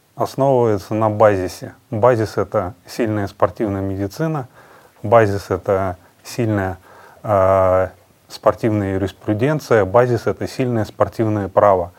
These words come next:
как таковое, как инструмент уже. Это нормативные акты, а, правовые различные, то есть, э, где н-, н-,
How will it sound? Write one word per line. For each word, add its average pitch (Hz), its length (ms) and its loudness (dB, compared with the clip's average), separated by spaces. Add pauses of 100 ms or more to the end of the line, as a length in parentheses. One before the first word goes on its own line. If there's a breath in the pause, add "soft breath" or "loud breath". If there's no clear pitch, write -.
(140 soft breath)
как - 160 -8
таковое, 104 640 2
как - 360 -4 (140)
инструмент 110 640 -2 (360 soft breath)
уже. 101 240 0
Это 95 800 0
нормативные 107 640 -2
акты, 127 340 -4 (500 loud breath)
а, 95 600 0
правовые 98 520 2
различные, 98 640 -4
то 98 140 -6
есть, - 240 -10
э, 95 500 -4
где 104 380 -2
н-, 101 180 -6 (220)
н-, 131 320 -6